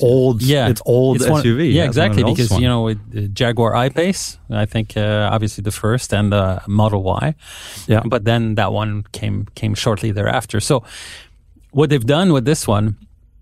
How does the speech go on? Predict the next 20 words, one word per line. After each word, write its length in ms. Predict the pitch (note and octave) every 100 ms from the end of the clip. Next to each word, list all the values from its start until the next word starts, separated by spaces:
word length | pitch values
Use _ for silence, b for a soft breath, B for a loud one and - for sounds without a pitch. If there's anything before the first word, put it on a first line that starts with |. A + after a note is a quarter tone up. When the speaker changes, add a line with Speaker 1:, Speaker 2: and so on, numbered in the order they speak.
| - - _ -
Speaker 2:
is 160 | C3 G#2+
they're, 260 | B2+ B2+ A#2
they're, 420 | A#2+ A#2 A#2 A2 -
they've 220 | A2 -
tweaked 540 | - E3 - - - -
the 180 | G2+ A2+
energy 400 | C3 A2+ A2+ A#2
management 560 | A2+ A#2 G#2+ A#2 G2+
system 680 | - - C#3 - F#2 D2 - - -
and 340 | G#2 G2+ G2 -
in 120 | A2
order 200 | A#2 A2+
to 100 | G#2+
give 160 | A2+ G#2
the 80 |
car 400 | G2+ - A2 G#2 A2
much, 460 | A#2 B2 B2 -
much 260 | G#2+ G#2 -
more 180 | G2+ G2
range. 400 | G2 G2 -